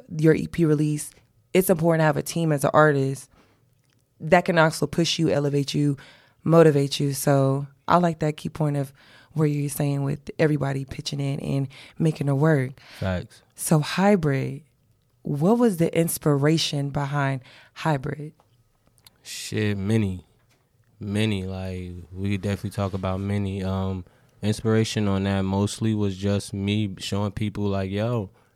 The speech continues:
Speaker 2: this me."
Speaker 1: Mm-hmm.
Speaker 2: Basically, like, showing the world this me. Me and my managers, we got together and they was like, "Yo, we, it's time to introduce the world to you."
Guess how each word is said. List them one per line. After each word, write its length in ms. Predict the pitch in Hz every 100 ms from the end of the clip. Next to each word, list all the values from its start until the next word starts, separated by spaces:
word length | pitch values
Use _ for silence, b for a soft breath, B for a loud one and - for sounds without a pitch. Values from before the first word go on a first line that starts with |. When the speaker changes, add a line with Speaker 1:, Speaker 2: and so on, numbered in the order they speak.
| _
Speaker 2:
this 180 | 95 92
me." 380 | 117 214 165 - -
Speaker 1:
Mm-hmm. 160 | 185 165
Speaker 2:
Basically, 520 | 143 170 135 127 127
like, 220 | 127 123
showing 220 | 120 123
the 60 | 123
world 180 | 123 123
this 140 | 120
me. 280 | 120 131 113 b b b -
Me 160 | 104
and 120 | 107 104
my 100 | 104
managers, 480 | 107 113 110 110
we 80 | 107
got 180 | 107 107
together 360 | 107 110 117 110
and 80 |
they 80 | 110
was 180 | 110 104
like, 180 | 104 98
"Yo, 300 | 101 120 104
we, 300 | 95 95 90
it's 160 | - -
time 200 | 110 107
to 60 | 107
introduce 400 | 107 104 110 110
the 80 |
world 240 | 107 110 117
to 60 |
you." 260 | 120 139 131